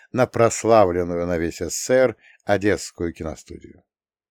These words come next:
«Вроде почище стало», по пути поделился я впечатлениями с Вилкой. «Третьего дня на внеплановый субботник весь город выводили», пояснил водитель. «Понимаю.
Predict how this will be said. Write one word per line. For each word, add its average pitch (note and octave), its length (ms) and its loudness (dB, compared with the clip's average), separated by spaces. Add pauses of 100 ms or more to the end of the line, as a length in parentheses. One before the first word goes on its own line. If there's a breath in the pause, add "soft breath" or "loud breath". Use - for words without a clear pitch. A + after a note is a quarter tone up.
(920)
«Вроде F3 480 6
почище E3+ 520 0
стало», G2 520 4
по G#2 160 -4
пути A2 300 -2
поделился G2+ 580 -2
я A2+ 260 2 (300 soft breath)
впечатлениями G2 640 -2
с - 100 -14
Вилкой. D2 480 -10 (840 soft breath)
«Третьего A2+ 560 6
дня A2+ 400 6
на G2+ 160 2
внеплановый G2+ 640 2
субботник G2 680 0
весь F#2 260 -2
город F#2 460 0
выводили», D#2+ 720 -4
пояснил D#2+ 540 -10
водитель. D2+ 520 -14 (1040)
«Понимаю. G#2+ 680 -2